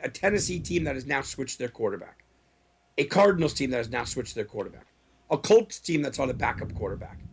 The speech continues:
They got one good win against the Niners in a game where,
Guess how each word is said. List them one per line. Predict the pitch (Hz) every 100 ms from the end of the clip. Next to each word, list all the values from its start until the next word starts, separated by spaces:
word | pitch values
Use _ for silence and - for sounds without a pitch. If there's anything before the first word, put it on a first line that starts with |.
| - - _ _
They | 262
got | 254 277 196
one | 190 233 277
good | 196 233
win | 175 185 185
against | 156 151
the | -
Niners | 156 220 202 160 - - - -
in | 208
a | 220
game | 156 247 240
where, | 196 180 160